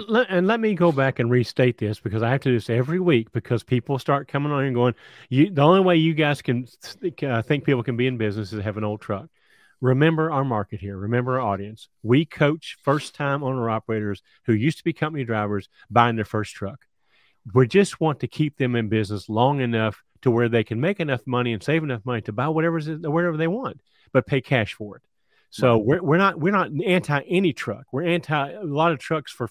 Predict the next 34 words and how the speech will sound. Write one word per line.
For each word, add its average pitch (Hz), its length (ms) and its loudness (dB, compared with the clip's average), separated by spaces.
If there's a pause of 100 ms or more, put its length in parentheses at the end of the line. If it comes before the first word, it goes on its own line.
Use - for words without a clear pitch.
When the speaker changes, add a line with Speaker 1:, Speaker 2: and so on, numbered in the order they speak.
Speaker 1:
first-time 147 640 0 (240)
owner-operators 135 640 0
because 120 560 -2 (400)
we're 151 120 0
trying 127 360 0
to 139 80 -4
minimize 123 600 0
the 113 100 -4
risk 156 360 -2 (260)
so - 120 0
that 123 120 0
they 139 120 0
can 123 80 -4
stay 120 200 -2
in 120 100 -2
business. 127 500 -6 (560)
Um, 98 540 -4 (580)
so, 113 600 0
uh, 113 180 -6
that's 139 300 0
the 139 120 0
reason 117 480 0
that, 104 240 -2 (120)
that 110 240 -10
we, 107 200 -4
we 107 200 -4
want 107 240 -4
to 117 100 -6
do 101 260 -2
this. 107 400 -8
We're 127 120 -2
not, 143 220 -2 (420)
we're 127 140 0
not 135 260 2